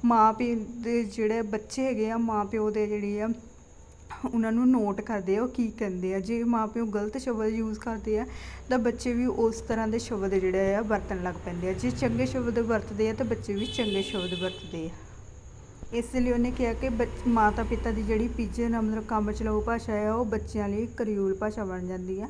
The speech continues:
ਕਹਿੰਦਾ ਉਰਦੂ ਜਿਹੜਾ ਆ ਪਿਜਨ ਤੋਂ ਕਰਿਊਲ ਭਾਸ਼ਾ ਦੀ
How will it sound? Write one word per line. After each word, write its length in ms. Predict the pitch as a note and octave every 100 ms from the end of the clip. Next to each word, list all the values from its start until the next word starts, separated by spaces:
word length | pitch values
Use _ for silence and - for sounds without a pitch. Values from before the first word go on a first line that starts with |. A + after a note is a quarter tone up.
| - - - - -
ਕਹਿੰਦਾ 200 | A#3+ B3
ਉਰਦੂ 440 | - A3+ G#3 A3+ B3+
ਜਿਹੜਾ 360 | A3+ G#3+ A3
ਆ 40 | A#3
ਪਿਜਨ 480 | - A3 A#3+ B3
ਤੋਂ 180 | B3 A#3
ਕਰਿਊਲ 460 | A3+ A3 G#3+ G#3+ G#3
ਭਾਸ਼ਾ 380 | A3+ A3 A3 F#3+
ਦੀ 240 | G3+ A#3